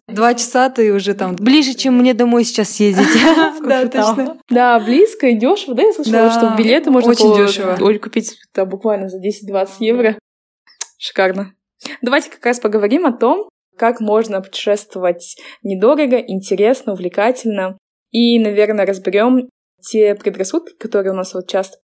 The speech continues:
Speaker 3: встречаются в нашем обществе, да, среди, возможно, наших родственников, знакомых. Почему люди не путешествуют так, как им хотелось бы, так много, как им хотелось бы, или так интересно.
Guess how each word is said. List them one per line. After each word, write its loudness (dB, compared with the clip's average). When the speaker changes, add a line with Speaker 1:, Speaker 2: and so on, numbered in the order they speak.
Speaker 3:
встречаются -6
в -2
нашем -2
обществе, -6
да, 2
среди, -6
возможно, -6
наших -10
родственников, -4
знакомых. -4
Почему -4
люди -4
не -8
путешествуют -4
так, -2
как -10
им -8
хотелось -8
бы, -12
так -8
много, 0
как -4
им -4
хотелось -4
бы, -4
или -10
так -8
интересно. -6